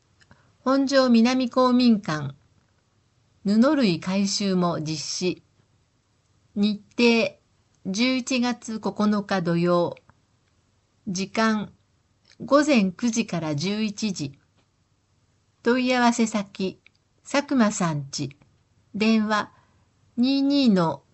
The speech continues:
九三零零。就労継続支援、B型事業所。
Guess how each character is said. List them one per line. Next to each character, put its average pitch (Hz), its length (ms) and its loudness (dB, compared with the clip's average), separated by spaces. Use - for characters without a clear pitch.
九 269 260 -2
三 202 420 0
零 185 260 0
零。 170 340 -2
就 302 440 2
労 294 240 6
継 269 200 4
続 254 360 -2
支 247 240 -2
援、 165 280 0
B 220 300 2
型 254 360 -2
事 180 220 0
業 190 240 0
所。 180 320 -4